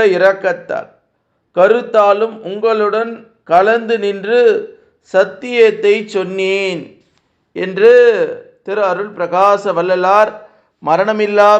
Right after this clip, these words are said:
பெருவாழ்வு என்கிற அந்த நிலையை அடைய நாண சரியை இருபத்தெட்டு பாடல்ல சொல்றார். அதுல முக்கியமான பாடல் இந்த பன்னிரெண்டாவது பாடல்.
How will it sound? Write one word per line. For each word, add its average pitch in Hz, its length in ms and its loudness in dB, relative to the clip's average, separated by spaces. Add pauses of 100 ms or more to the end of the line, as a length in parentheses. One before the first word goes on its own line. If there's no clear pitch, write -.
பெருவாழ்வு 185 720 -2 (140)
என்கிற 165 420 -8 (760)
அந்த 165 240 -4
நிலையை 196 460 -4
அடைய 175 340 0 (1300)
நாண 190 600 0 (580)
சரியை 196 460 0 (220)
இருபத்தெட்டு 185 840 -4
பாடல்ல 185 560 0
சொல்றார். 165 460 -4 (100)
அதுல 151 240 -4
முக்கியமான 190 760 0
பாடல் 170 380 0
இந்த 160 220 -4 (600)
பன்னிரெண்டாவது 185 920 0
பாடல். 143 400 -6